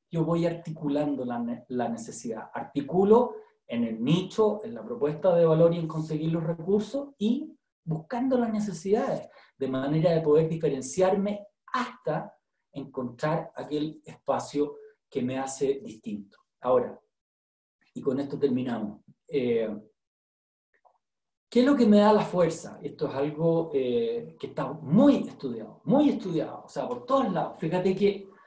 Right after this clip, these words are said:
lo que se ha demostrado es que cuando los emprendedores hacen su emprendimiento porque quieren ganar plata, no tienen la fuerza suficiente. No digo que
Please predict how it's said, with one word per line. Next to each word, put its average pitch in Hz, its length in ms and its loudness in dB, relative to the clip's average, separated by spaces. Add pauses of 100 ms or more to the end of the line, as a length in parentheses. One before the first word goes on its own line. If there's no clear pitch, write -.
(200)
lo 143 100 -6
que 147 120 -6
se 214 160 4
ha 247 100 6
demostrado - 800 0
es - 160 -14
que - 140 -12
cuando 147 260 2
los 139 140 -2
emprendedores 143 960 -2
hacen 208 360 -2
su 185 140 -6
emprendimiento 147 840 -4
porque 113 240 -14
quieren 139 240 -6
ganar 131 280 -6
plata, 143 460 -6
no 131 460 -10
tienen 143 460 -8
la - 100 -16
fuerza - 500 -16
suficiente. - 560 -20 (480)
No 196 220 2
digo 240 260 2
que 190 320 -4